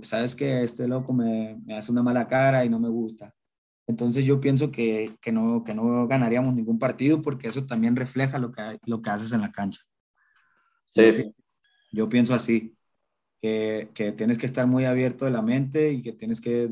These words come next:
Speaker 1: dejarte llevar en muchas ocasiones para poder pasarla bien, porque son tres meses muy duros, porque a-, hay, hay, por ejemplo, hay jóvenes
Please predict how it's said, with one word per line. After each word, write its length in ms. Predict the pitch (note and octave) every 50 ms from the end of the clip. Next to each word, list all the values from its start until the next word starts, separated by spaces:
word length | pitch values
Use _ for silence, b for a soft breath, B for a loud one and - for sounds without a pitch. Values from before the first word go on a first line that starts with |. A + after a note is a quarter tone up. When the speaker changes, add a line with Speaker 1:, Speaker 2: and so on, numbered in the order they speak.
| A2+ A2 - _
Speaker 1:
dejarte 460 | - A2+ A2+ A2 A2+ A#2 A2+ - B2+ A#2+
llevar 280 | A2+ G#2+ A2 A2+ A#2
en 100 | A#2+ A#2
muchas 380 | A#2 A2+ A#2 A2+ A#2 B2+ A#2+ -
ocasiones 680 | A#2 A2+ A#2 G#2+ - - A2+ A#2 B2+ C3+ C#3+ C3+ C3+ - _ _ _ _ _ _ _ _ _ _ _ _ _ _
para 260 | - A2+ A2 A2 G#2+
poder 540 | A2 - A2 G#2+ G#2+ G2+ G#2 G#2+ A2+ A2+ A2
pasarla 460 | A2 B2 A#2+ A2+ A#2+ A2+ A#2+ A#2+ A2+
bien, 300 | A2 A2+ A#2+ C3+ C#3 C3
porque 280 | C3+ - - - - A2
son 220 | - - A2+ A2+
tres 200 | A2+ C3+ C#3 C3+
meses 360 | B2+ B2 C3 C#3+ C#3+ F3 E3+ D3+
muy 180 | C3+ B2 A2+ G#2+
duros, 400 | A2+ C3+ D3 C3 G#2+ - - _ _ _ _ _ _ _ _ _ _ _
porque 420 | - A2+ A2 A2+ A2+ G#2+ G#2+ G#2+ G#2
a-, 320 | G#2 - A2 G2 G2+ - -
hay, 520 | A2 G#2 G#2 A2 A2+ A#2+ A#2+ A#2+ A#2+ - -
hay, 120 | A2+ G#2+
por 160 | A2 - B2+
ejemplo, 320 | A#2+ - - A#2 A2+ B2+ C3
hay 60 | B2+
jóvenes 640 | - - C3 C#3 C#3+ C#3+ D3 D3+ D3+ D3+ D3 - -